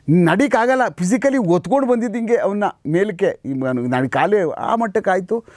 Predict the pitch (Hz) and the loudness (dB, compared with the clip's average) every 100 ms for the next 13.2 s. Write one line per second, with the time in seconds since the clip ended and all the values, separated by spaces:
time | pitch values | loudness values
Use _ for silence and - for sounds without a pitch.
0 | - _ 175 175 156 190 185 175 156 180 | -20 _ 2 4 4 4 2 0 0 2
1 | 151 151 180 175 160 139 160 127 139 165 | 2 2 2 2 0 -2 0 0 2 2
2 | 180 160 135 160 151 139 156 175 165 170 | 2 0 -2 -2 0 0 2 2 2 2
3 | 170 160 139 160 143 147 170 - 143 165 | 2 0 0 0 2 2 2 0 0 0
4 | 170 160 147 156 156 - - - - 131 | 0 0 2 0 0 -6 -20 -14 -2 2
5 | 156 175 156 151 139 143 147 - 175 170 | 4 4 4 2 2 0 0 -2 -2 -2
6 | 135 160 156 147 156 151 139 147 170 156 | 0 -2 0 -2 0 2 2 2 2 2
7 | 151 139 135 131 160 156 151 151 147 - | 0 0 -2 -2 0 2 2 0 -4 -12
8 | - 143 131 175 175 170 151 156 156 160 | -4 -2 0 0 2 2 2 0 0 0
9 | 147 151 143 175 170 170 165 160 170 160 | 2 2 2 2 0 0 -2 0 -2 0
10 | 160 185 143 175 160 139 156 151 - _ | -2 -2 -4 0 0 2 2 0 -6 _
11 | _ 156 165 151 151 151 - - 170 214 | _ 0 0 2 -2 -4 -12 -2 0 2
12 | 226 196 143 170 165 165 156 147 151 208 | 2 0 0 0 2 2 2 0 0 0
13 | 147 | 0